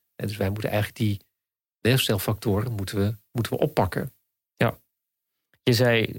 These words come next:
Speaker 2: het hart is een kloppende spier. Als ik mijn spieren wil trainen, ga ik naar de sportschool. Hoe kan ik nou mijn hart trainen?
Speaker 1: De hart hoef je eigenlijk niet zozeer te trainen in de zin dat je, dat,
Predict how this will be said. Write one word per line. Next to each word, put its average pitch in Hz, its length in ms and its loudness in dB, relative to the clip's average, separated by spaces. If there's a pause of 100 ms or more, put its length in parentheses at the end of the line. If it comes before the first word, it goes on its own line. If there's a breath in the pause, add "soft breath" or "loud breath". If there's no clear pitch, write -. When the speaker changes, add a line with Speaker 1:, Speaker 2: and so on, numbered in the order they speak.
Speaker 2:
het 117 140 0
hart 113 220 0
is 104 100 0
een 101 100 2
kloppende 104 380 0
spier. 123 460 0
Als 117 140 0
ik 131 100 0
mijn 110 220 4
spieren 120 400 2
wil 101 120 2
trainen, 98 320 2
ga 101 140 2
ik 95 80 0
naar 92 100 -2
de 95 80 -2
sportschool. 131 640 -2
Hoe 131 120 0
kan 147 140 4
ik 139 80 4
nou 127 120 4
mijn 120 120 4
hart 117 220 2
trainen? 101 380 0 (160)
Speaker 1:
De 123 100 2
hart 135 360 4
hoef - 400 -2
je - 120 2
eigenlijk 143 640 2
niet 135 340 2
zozeer 123 640 4
te - 160 -8
trainen 123 420 4
in 110 80 2
de 104 80 2
zin 107 360 4
dat 101 280 0
je, 95 960 0
dat, - 180 -4